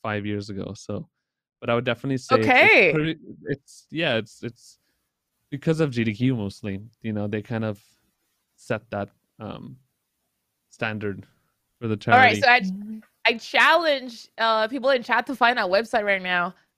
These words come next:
Speaker 2: Um,
Speaker 1: I,
Speaker 2: especially,
Speaker 1: I
Speaker 2: you
Speaker 1: had
Speaker 2: know,
Speaker 1: a
Speaker 2: this
Speaker 1: weird name.
Speaker 2: Garaki.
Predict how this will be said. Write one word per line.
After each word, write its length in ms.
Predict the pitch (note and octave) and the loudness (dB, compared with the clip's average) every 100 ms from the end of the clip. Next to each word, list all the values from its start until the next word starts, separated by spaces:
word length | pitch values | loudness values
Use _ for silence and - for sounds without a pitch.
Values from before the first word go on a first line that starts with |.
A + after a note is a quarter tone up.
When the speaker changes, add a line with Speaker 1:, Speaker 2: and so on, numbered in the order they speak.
| _ | _
Speaker 2:
Um, 680 | F3+ F#3 F#3+ F#3 F3+ F3 E3+ | 0 4 2 2 -2 -6 -6
Speaker 1:
I, 200 | D#3+ D3+ F#2+ - | -8 -10 -16 -18
Speaker 2:
especially, 500 | G3 G#3+ - B3+ A#3+ | -6 -6 -2 -4 -2
Speaker 1:
I 20 | |
Speaker 2:
you 80 | A#3 | 0
Speaker 1:
had 80 | |
Speaker 2:
know, 100 | G3+ | 4
Speaker 1:
a 40 | G3+ | 4
Speaker 2:
this 180 | A#3 B3 | 4 4
Speaker 1:
weird 80 | A#3+ | 6
name. 80 | |
Speaker 2:
Garaki. 460 | A#3 A3+ A3 G#3 F3 | 8 8 4 0 -2